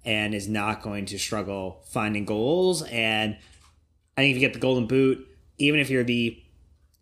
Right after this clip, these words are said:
in a top three team, because I'm not going to spoil where I said that Chelsea finished the season, I think you're gonna at least be in contention for it. You may not win it,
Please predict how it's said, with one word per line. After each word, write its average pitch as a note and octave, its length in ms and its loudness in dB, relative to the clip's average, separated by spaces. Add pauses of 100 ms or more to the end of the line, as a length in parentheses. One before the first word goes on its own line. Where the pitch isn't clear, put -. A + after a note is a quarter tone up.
(840)
in D#3 100 4
a D#3 80 4
top F#3+ 360 2
three A3+ 180 4
team, G#3+ 340 0
because C#3 200 -2
I'm D3 180 2
not D#3+ 180 2
going D#3 180 2
to B2+ 40 2
spoil C#3+ 400 2
where B2 160 2
I A#2+ 140 4
said A#2 180 -2
that A2 120 0
Chelsea A#2+ 280 -2
finished A2 300 -4
the G#2+ 100 -4
season, G#2+ 560 0 (320)
I C3+ 140 2
think C3 240 0
you're B2 100 0
gonna B2 160 0
at A#2 100 -4
least A#2+ 220 0
be B2 80 0
in G#2+ 80 -4
contention G#2+ 640 -6
for G2 220 -4
it. G#2+ 60 -4
You B2+ 60 0
may F#3+ 120 4
not F3+ 160 2
win E3+ 160 4
it, G#2 180 0